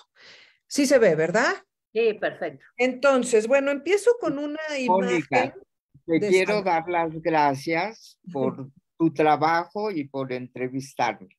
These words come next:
Speaker 3: nada más. <laughs> Ahora sí, pregunta. <laughs>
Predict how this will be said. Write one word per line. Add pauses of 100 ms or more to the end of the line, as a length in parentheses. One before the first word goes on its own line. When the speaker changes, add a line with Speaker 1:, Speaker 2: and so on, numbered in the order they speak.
Speaker 3:
nada
más.
<laughs>
Ahora
sí, (420)
pregunta. (120)
<laughs>